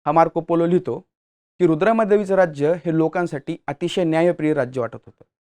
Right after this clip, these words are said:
इथल्या लोकांसाठी तिने अनेक सुखसोयी निर्माण करून दिलेल्या होत्या. याच काळामध्ये वारंगलच्या किल्ल्याची डागडुजी तिनं केली होती, अनेक बुरुजांचं बांधकामही तिनं केलेलं होतं. तिथल्या शेतकऱ्यांचा शेतसारा तिनं माफ केलेला होता.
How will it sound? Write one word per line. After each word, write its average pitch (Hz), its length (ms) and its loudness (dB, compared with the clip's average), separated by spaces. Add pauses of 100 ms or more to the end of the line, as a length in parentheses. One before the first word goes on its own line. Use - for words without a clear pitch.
(140)
इथल्या 143 240 0
लोकांसाठी 156 580 0
तिने 151 200 -6
अनेक 147 180 -4
सुखसोयी 185 480 -4
निर्माण 165 320 -2
करून 151 220 -6
दिलेल्या 139 280 -4
होत्या. 117 240 -10 (140)
याच 151 260 0
काळामध्ये 156 380 2
वारंगलच्या 156 640 2
किल्ल्याची 151 340 -4
डागडुजी 143 480 -2
तिनं 175 200 -2
केली 143 240 -6
होती, 131 220 -10
अनेक 139 260 -6
बुरुजांचं 143 400 -4
बांधकामही 156 420 -2
तिनं 160 160 -4
केलेलं 127 300 -8
होतं. 120 220 -14 (520)
तिथल्या 165 220 -2
शेतकऱ्यांचा 196 500 -2
शेतसारा 202 380 2
तिनं 233 180 0
माफ 156 240 0
केलेला 135 240 -4
होता. 117 240 -10